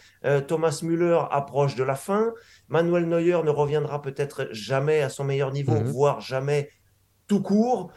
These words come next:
Speaker 1: Et, et d'autres trentenaires aussi ont, ont, ont cédé la main. Et le, et le Bayern est en train de tâtonner un petit peu pour gérer tout cela. Il ne faut pas surestimer, Cyril, euh, l-, la sortie dans la presse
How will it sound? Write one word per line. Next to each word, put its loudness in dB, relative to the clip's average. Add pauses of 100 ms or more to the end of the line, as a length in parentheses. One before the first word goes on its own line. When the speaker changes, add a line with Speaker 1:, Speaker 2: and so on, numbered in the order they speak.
(280)
Speaker 1:
Et, -2
et -4
d'autres 0
trentenaires -2
aussi -4
ont, -2
ont, -4
ont -6
cédé -2
la 2
main. 0
Et 0
le, -4
et -6
le -4
Bayern -2
est -6
en -8
train -8
de -4
tâtonner 2
un 0
petit -10
peu -8
pour -10
gérer -2
tout -6
cela. -2 (260)
Il -6
ne 2
faut -4
pas -6
surestimer, -4
Cyril, -2 (380)
euh, 0
l-, -6
la 0
sortie -6
dans 0
la -2
presse -4